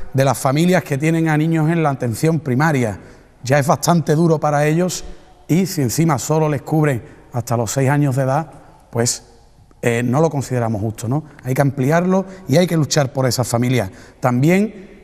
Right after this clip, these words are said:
eh, queremos continuar con la bol-, con la bolsa de empleo social, pero que sea una bolsa de empleo social real,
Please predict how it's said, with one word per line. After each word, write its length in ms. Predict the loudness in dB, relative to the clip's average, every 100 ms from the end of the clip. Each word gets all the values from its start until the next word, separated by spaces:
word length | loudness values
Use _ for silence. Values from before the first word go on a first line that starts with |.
| -2
eh, 180 | -2 0
queremos 340 | 0 0 0
continuar 540 | -2 -2 0 0 0
con 160 | -2 -2
la 80 | -2
bol-, 280 | -4 -6 -4
con 160 | 0
la 60 | 2
bolsa 320 | 2 2 2
de 60 | 2
empleo 340 | 0 0 0 0
social, 500 | -4 -4 0 0 -4 -18 -20 -2
pero 180 | 0 0
que 100 | 0
sea 200 | 0 2
una 100 | 2
bolsa 320 | 0 0 0
de 60 | 0
empleo 400 | 0 0 0 -2 -6 -12
social 540 | -2 0 0 2 0 0 -8 -10 -2
real, 680 | 2 2 4 4 4 0